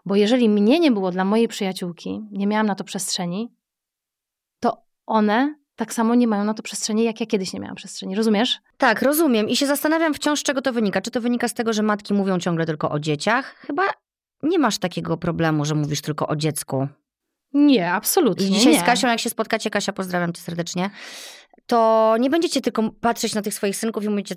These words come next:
Speaker 2: „Co oni są cudowni, zajebiście,
Speaker 1: Tak,
Speaker 2: jakie stópki”.
Speaker 1: tak.
Speaker 2: Będziecie po prostu gadać o jakichś różnych tematach.
Speaker 1: Oczywiście.
Speaker 2: Chociaż wiadomo, że te tematy dzieciowe też są wdzięczne.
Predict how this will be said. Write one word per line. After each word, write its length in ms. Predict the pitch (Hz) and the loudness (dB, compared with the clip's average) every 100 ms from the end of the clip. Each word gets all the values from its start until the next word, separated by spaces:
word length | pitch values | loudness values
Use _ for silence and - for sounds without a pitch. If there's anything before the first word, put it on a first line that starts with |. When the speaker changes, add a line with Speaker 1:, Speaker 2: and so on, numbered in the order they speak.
| - | -8
Speaker 2:
„Co 80 | 214 | -6
oni 100 | 233 | -4
są 180 | - 302 | -4 -6
cudowni, 480 | 359 277 349 330 330 | -4 -2 -2 -2 0
zajebiście, 320 | 349 294 240 | -2 2 2
Speaker 1:
Tak, 140 | 196 | 4
Speaker 2:
jakie 220 | - 339 | 2 -2
stópki”. 260 | 285 294 - | -4 -8 -2
Speaker 1:
tak. 200 | 214 185 | 0 2
Speaker 2:
Będziecie 220 | 240 - | -2 -6
po 40 | 247 | -12
prostu 160 | - | -6
gadać 280 | 240 220 214 | -2 0 0
o 40 | 214 | -4
jakichś 440 | 208 - - - - | -6 -8 -8 -6 -4
różnych 360 | 220 196 185 | -2 -2 -2
tematach. 420 | 208 185 165 175 | 0 0 2 2
Speaker 1:
Oczywiście. 420 | 240 208 170 - - | 2 0 -2 -4 -2
Speaker 2:
Chociaż 300 | 302 427 269 | 0 0 0
wiadomo, 640 | 262 214 208 196 208 247 269 | 0 2 2 4 2 0 -6
że 100 | 285 | -8
te 100 | 381 | -2
tematy 380 | 311 233 233 | 0 0 -2
dzieciowe 340 | 220 202 196 202 | -6 -4 -2 -2
też 140 | 185 | -4
są 180 | - 220 | -4 -6
wdzięczne. 460 | 196 180 156 151 | -2 -2 -2 -6